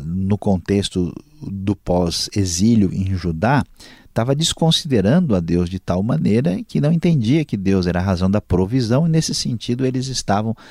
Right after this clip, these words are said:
ah, corretamente sendo chamados de pessoas que roubavam a Deus,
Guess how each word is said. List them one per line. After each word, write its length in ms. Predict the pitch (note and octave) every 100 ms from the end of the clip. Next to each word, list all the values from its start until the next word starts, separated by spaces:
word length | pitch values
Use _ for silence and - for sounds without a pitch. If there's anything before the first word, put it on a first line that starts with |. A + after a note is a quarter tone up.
| - - -
ah, 200 | - F#2
corretamente 680 | - D#3 B2 G#2 - A#2+ A2+
sendo 160 | - C3+
chamados 560 | - E3 A#2 G2+ B2 C3
de 100 | C#3
pessoas 340 | C3 - B2
que 120 | -
roubavam 720 | C3 D#3 C#3 G#2 A#2+ B2 A2+
a 60 | G#2
Deus, 460 | D#2 E2+ G#2 -